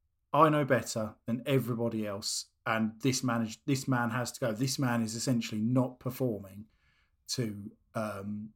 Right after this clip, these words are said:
the level required." And you just, and I tweeted it just before we, we start recording, seventeen managers in ten years. There have been some howling appointments in there, the wrong person at the wrong time and so on, and who did a bad job. But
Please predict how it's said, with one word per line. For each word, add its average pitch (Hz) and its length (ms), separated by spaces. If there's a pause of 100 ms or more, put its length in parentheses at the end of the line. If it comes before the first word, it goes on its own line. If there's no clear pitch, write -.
(180)
the 127 100
level 117 300
required." 104 680 (640)
And 143 100
you 160 60
just, 160 320
and 156 100
I 143 60
tweeted 139 360
it 120 40
just 117 160
before - 180
we, 113 200 (180)
we 127 80
start 120 260
recording, 117 480
seventeen 160 640
managers 123 440
in 101 60
ten 110 260
years. 110 420 (340)
There 156 100
have 156 80
been 156 140
some 139 140
howling 135 580
appointments 110 560
in 104 140
there, 101 200
the 104 80
wrong 117 280
person 113 400
at 104 80
the 104 80
wrong 107 260
time 101 340
and 104 120
so 101 320
on, 104 100
and 101 140
who 110 240
did 117 180
a 110 40
bad 104 300
job. 101 320 (580)
But 120 300